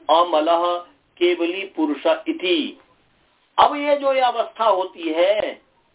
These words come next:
जिस अवस्था में ये सब ज्ञान करता है, इस अवस्था में, एतस्याम अवस्थायाम, इस अवस्था में, इस मेंटल स्टेट में,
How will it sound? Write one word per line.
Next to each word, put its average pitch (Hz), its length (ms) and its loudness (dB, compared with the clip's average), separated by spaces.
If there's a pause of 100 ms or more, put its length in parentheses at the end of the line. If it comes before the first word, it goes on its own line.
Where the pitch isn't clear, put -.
(280)
जिस 208 140 -8
अवस्था 208 440 0
में 196 100 -4
ये 190 100 0
सब 185 220 -2
ज्ञान 170 260 0
करता 143 400 -2
है, 160 460 0 (400)
इस 208 180 -8
अवस्था 147 560 -2
में, 196 340 0
एतस्याम 180 720 2
अवस्थायाम, 143 880 -4 (340)
इस 262 160 -4
अवस्था 175 460 0
में, 147 160 -2
इस 180 220 -8
मेंटल 175 480 0
स्टेट - 340 -6
में, 135 380 -6